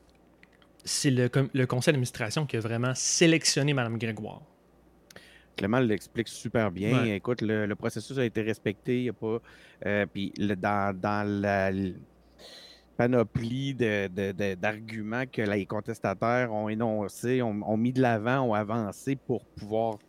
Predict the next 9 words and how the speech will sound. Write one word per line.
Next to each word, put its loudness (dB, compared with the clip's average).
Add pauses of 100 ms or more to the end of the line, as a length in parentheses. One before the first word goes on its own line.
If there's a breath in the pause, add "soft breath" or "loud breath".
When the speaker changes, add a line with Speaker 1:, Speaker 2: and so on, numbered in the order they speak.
(120)
Speaker 2:
pour -4
étayer 0
leur, 0
leur, -4
euh, -4 (640 loud breath)
euh, -2
leurs 0
propos 2
puis -12